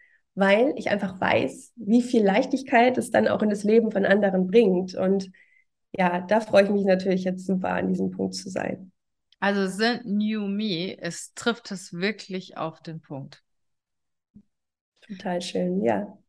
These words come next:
Speaker 1: Dein
Speaker 2: Ja.
Speaker 1: neues Ich, ne? Ist auch,
Speaker 2: Ja, ich danke dir,
Speaker 1: du bist
Speaker 2: Chrissy,
Speaker 1: auch,
Speaker 2: ähm,
Speaker 1: hm.
Speaker 2: für das, was du mit mir gemacht hast oder womit du mich hingeführt hast. Ich danke dir für dieses tolle Interview.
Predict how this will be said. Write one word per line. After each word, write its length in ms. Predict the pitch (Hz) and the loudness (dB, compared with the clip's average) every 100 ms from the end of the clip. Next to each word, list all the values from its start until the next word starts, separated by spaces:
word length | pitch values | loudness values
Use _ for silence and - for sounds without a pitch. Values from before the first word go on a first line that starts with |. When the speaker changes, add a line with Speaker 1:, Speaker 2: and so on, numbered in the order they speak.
| _ | _
Speaker 1:
Dein 180 | 202 214 | 4 6
Speaker 2:
Ja. 100 | 233 | 6
Speaker 1:
neues 260 | 240 247 | 6 4
Ich, 200 | 262 254 | -2 -2
ne? 220 | 220 214 294 | -2 2 2
Ist 160 | 294 | 2
auch, 80 | - | 2
Speaker 2:
Ja, 160 | 226 196 | 2 2
ich 200 | 208 - | -2 -2
danke 320 | 220 269 277 | 0 0 0
dir, 140 | 247 | -2
Speaker 1:
du 60 | 220 | -2
bist 120 | 226 | -2
Speaker 2:
Chrissy, 500 | 254 208 233 233 226 185 | 0 0 0 0 -2 -2
Speaker 1:
auch, 60 | |
Speaker 2:
ähm, 160 | 214 214 | -2 0
Speaker 1:
hm. 160 | 202 185 | 0 0
Speaker 2:
für 160 | 185 | 0
das, 400 | 196 233 294 - | 2 2 2 -4
was 680 | 226 226 - - - - - - | -4 -4 -6 -16 -18 -20 -20 -10
du 180 | 202 | -4
mit 180 | 196 196 | -2 -2
mir 160 | 185 262 | 0 2
gemacht 340 | 294 294 285 294 | 2 0 0 0
hast 240 | 277 220 | -2 -4
oder 240 | 214 202 | -6 -4
womit 300 | 190 202 208 | -4 -6 -6
du 60 | 196 | -6
mich 540 | 185 180 - - - _ | -6 -6 -10 -18 -20 _
hingeführt 800 | 208 269 262 254 - 254 254 - | 0 0 0 -6 -6 -6 -6 -6
hast. 400 | 233 226 - - | -4 -4 -8 -16
Ich 120 | 180 | -6
danke 280 | 170 196 190 | -4 -4 -6
dir 140 | 185 | -10
für 160 | 185 185 | -12 -14
dieses 340 | 180 165 160 | -14 -14 -18
tolle 280 | - 180 165 | -14 -10 -10
Interview. 640 | 151 180 214 220 196 202 | -10 -10 -10 -10 -8 -10